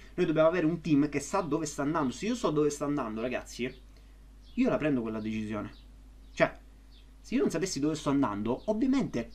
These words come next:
continuerei a fare cose che non mi piacciono. Se io fossi insicuro, ok, di, di, di quello che sarà appunto la mia vita tra un anno,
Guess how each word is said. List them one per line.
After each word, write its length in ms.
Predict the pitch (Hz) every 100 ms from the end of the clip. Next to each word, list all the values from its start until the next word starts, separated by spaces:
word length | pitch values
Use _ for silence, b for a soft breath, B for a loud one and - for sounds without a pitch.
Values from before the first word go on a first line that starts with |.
| - - -
continuerei 480 | 170 175 202 220 208
a 60 | 208
fare 220 | 220 226
cose 260 | 196 147
che 80 | 135
non 160 | 127 139
mi 100 | 185
piacciono. 580 | 214 - - - - - b b b b b - - -
Se 160 | - 269
io 80 |
fossi 280 | 427 277 -
insicuro, 680 | 147 147 147 139 117 110 - -
ok, 260 | - 113 101
di, 220 | 110 117
di, 560 | - 147 127 131 127 123 - B B B B
di 220 | 139 - -
quello 200 | - 247
che 80 | 135
sarà 240 | - 175 160
appunto 280 | 156 139
la 40 | 127
mia 120 | 127
vita 180 | 151 120
tra 140 | 123
un 120 | 123
anno, 400 | 120 98 104 131